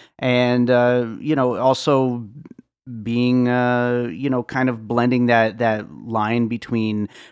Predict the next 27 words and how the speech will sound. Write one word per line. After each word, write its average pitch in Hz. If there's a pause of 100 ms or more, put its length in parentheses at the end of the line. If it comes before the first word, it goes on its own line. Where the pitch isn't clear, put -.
feature 139
film 120
and 107
short 123
film, 113
and 117
just 143
kind 139
of 113
doing 123
what, 110 (560)
what 123
works 127
for -
the 110
sake 117
of 110
the 110
music 113
and 101
for 120
the 107
sake 113
of 101
doing 107
something 104
artistic. -